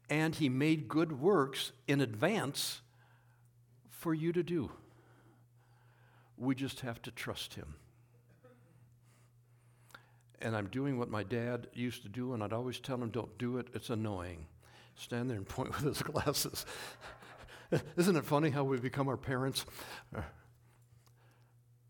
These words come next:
God made us for a sacred purpose.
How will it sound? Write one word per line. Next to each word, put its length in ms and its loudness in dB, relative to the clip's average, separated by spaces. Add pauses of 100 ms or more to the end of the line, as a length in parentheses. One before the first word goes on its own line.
(400)
God 320 8
made 240 6
us 140 4
for 220 0
a 100 0
sacred 640 -2 (200)
purpose. 640 -6